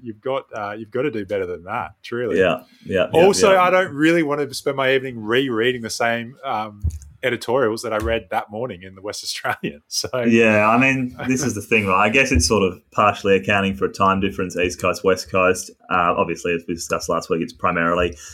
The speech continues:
Speaker 2: probably exclusively an attempt by Seven West and Kerry Stokes to extend political influence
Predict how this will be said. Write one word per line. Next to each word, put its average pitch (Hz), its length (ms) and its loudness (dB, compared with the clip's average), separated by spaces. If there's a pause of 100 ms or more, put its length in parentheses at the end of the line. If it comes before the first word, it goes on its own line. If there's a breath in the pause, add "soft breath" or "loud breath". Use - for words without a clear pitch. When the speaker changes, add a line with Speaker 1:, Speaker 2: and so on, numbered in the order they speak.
(140 loud breath)
Speaker 2:
probably 85 220 0
exclusively 92 600 2
an 90 60 0
attempt 92 380 -2
by 95 340 2
Seven - 520 -2
West 107 200 2
and 98 80 -10
Kerry 104 220 4
Stokes 107 340 2
to 107 80 -2
extend 104 560 2
political 104 280 -2
influence 107 580 0